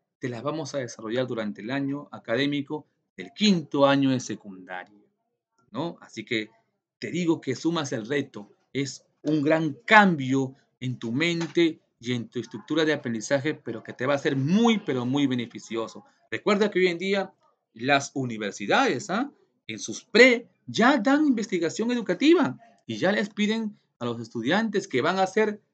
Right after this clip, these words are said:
su examen de admisión, que presenten su problema, su idea, su hipótesis. Y muchos estudiantes de otras instituciones educativas no tienen ni idea a qué se refieren. Pues tú, estudiante del Colegio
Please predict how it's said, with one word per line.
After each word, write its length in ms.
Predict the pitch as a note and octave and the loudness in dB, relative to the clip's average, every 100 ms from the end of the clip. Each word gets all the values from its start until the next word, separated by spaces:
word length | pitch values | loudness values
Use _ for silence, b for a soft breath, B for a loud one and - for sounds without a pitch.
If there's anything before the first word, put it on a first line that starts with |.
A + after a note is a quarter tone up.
| _ _ _ | _ _ _
su 140 | - C#3 | -6 -2
examen 500 | A#2 - A#3+ A#3 G#3+ | -2 4 6 6 4
de 80 | F3 | 2
admisión, 580 | D#3+ D#3 D4 F#4+ F4 - | 2 2 2 2 -4 -12
que 120 | - | -10
presenten 380 | G#2+ A#2 D#3+ E3 | -6 -2 -2 -2
su 180 | E3 C#3 | -4 -6
problema, 640 | A#2 A2 G#3 C4 A#3+ A3+ G#3+ | -4 0 4 4 4 0 -2
su 180 | - | -6
idea, 520 | A2+ B2 A3 B3 A3+ G#3 | -4 0 2 2 0 -2
su 120 | - | -4
hipótesis. 680 | - - G3+ A#2 - G#2 _ _ _ | -6 0 0 0 -12 -20 _ _ _
Y 120 | - | -6
muchos 340 | A2+ C#3 D#3+ F3 | 0 0 0 -2
estudiantes 600 | F3 F3+ F3 E3+ C#3 G2 | 0 2 4 2 -2 -10
de 140 | F#2+ F#2 | -10 -4
otras 320 | D#3+ F3+ F#3 | -4 -4 -6
instituciones 380 | - D3 F3 F3 | -8 -8 -4 -4
educativas 400 | E3+ D#3+ F3+ F#3 b b | -2 0 0 -2 b b
no 260 | C3+ D#3 E3 | -6 -4 -4
tienen 320 | - E3 E3 | -4 -4 -4
ni 60 | C#3 | -4
idea 360 | A2+ A#3+ A3 B2+ | -2 -2 -2 -4
a 80 | |
qué 100 | - | -8
se 140 | B2 A#2 | -10 -8
refieren. 440 | G#2 - G2+ G2 _ _ _ | -8 -8 -8 -10 _ _ _
Pues 200 | A#2 - | -12 -6
tú, 280 | - A3+ A#3 _ _ | -2 -2 -4 _ _
estudiante 520 | A#2+ - A#2 D3+ E3 | -14 -6 -2 0 0
del 100 | C#3+ | -4
Colegio 480 | B2 B2 C#3+ - A#2 | -2 -2 -2 -4 -12